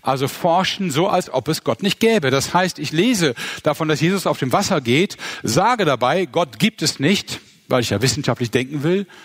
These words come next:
und muss mir jetzt erklären, was da steht. Ja, wie soll das funktionieren?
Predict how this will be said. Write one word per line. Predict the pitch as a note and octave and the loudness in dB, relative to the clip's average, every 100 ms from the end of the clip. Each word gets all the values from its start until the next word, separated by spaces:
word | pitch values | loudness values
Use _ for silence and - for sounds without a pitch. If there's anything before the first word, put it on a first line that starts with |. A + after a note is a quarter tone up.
| - - - | -20 -20 -12
und | - C#3 | -2 0
muss | F3 | 0
mir | E3+ | 2
jetzt | D3 B2+ | 0 0
erklären, | C3 E3 G3 B2 | 0 2 2 0
was | A#2 A#2 | -4 -2
da | D3+ | -2
steht. | - C3 - - - _ _ _ _ _ _ | 0 0 0 -8 -16 _ _ _ _ _ _
Ja, | B2+ A#2 | 0 2
wie | |
soll | A#2+ B2 | 0 2
das | B2+ | 2
funktionieren? | - B2 D3+ A#3+ G#3 | -2 -6 -2 -2 -2